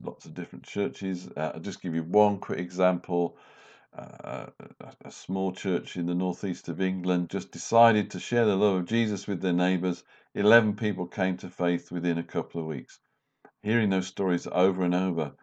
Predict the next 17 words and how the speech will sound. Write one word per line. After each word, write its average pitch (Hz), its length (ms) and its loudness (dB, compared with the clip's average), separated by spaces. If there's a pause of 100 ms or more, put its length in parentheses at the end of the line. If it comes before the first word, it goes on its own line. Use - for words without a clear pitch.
(360)
He's 113 220 0
on 98 120 2
the 98 100 0
move. 131 480 6
We 113 140 0
can 98 200 -2
join 98 320 2
in. 131 300 8 (400)
I'm 90 340 -4
hearing 95 300 2
of 92 80 -2
people 92 300 -6
getting 82 440 -4
healed, 143 500 6 (340)
amazing 101 600 0
provision 131 540 4
happening. 117 600 2